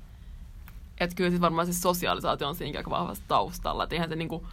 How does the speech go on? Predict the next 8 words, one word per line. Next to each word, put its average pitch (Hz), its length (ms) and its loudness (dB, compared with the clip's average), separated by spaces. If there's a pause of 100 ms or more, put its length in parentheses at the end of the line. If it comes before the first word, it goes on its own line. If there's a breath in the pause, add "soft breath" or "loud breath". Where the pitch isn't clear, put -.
(140 loud breath)
musiikki 180 440 0
itsessään 175 600 0
sisällä 170 400 2
mitään 165 460 -2
niinku 165 200 -4
suomalaisuudena 147 1040 -2
tai 170 340 0 (640 loud breath)
siementä. 160 720 0